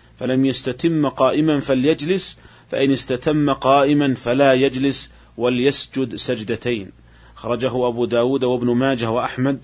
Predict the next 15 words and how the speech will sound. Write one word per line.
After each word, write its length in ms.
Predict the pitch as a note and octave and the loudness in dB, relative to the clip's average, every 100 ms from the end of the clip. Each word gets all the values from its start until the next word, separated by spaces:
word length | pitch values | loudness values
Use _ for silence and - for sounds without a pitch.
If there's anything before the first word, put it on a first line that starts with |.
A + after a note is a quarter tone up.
| - - - | -14 -20 -6
وهو 180 | A#2 A2+ | -2 -2
حديث 500 | - A2 C#3 C#3 C#3 | -2 -2 0 0 0
صحيح 680 | B2+ - A#2 B2+ C#3 C3+ | -4 -6 -6 -4 -2 -2
بمجموع 640 | C3 A#2+ A#2 A#2 A#2+ B2+ A2+ | -2 -2 -2 -2 -2 -2 -4
طرقه. 440 | - B2 G#2+ G2+ - - - - - - - - | -4 -4 -6 -10 -16 -20 -20 -20 -20 -20 -20 -20
الثاني 600 | - - B2+ C#3 E3 E3 - _ - - | -10 -2 2 4 2 0 -8 _ -8 0
أن 100 | D3+ | 2
يذكره 600 | C3+ - F3+ F3 D3+ C#3 | 2 0 2 4 2 2
بعد 300 | D#3 D#3 D#3 | 4 4 2
اعتداله 800 | C#3+ C#3+ B2 C#3 D3+ D3+ D3 | 2 -2 0 2 2 2 0
قائما 800 | C#3 C3 D3 D3+ D#3+ D#3+ F3 F#3 - | -2 4 4 6 4 4 2 0 -4
وقبل 500 | B2+ C3 D#3+ F3 F3 | -6 -2 0 2 2
شروعه 580 | D3 D3+ D#3+ F3+ D#3+ D3+ | 0 0 2 2 2 0
في 100 | C#3 | 0
القراءة، 640 | C3+ - C3+ E3 G#2+ G#2 | -4 -2 0 0 0 -6